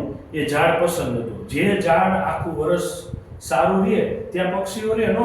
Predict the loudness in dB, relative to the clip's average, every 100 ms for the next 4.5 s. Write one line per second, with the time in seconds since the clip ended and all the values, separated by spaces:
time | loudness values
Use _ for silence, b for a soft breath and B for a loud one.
0 | 2 2 0 -2 -8 -12 -14 -18 -12 -8
1 | -6 -2 -2 0 0 2 2 2 2 2
2 | 2 0 -2 -2 -2 -2 -4 -4 -4 -4
3 | -2 -4 -6 -2 0 0 -2 -4 -4 -6
4 | -6 -8 -8 -10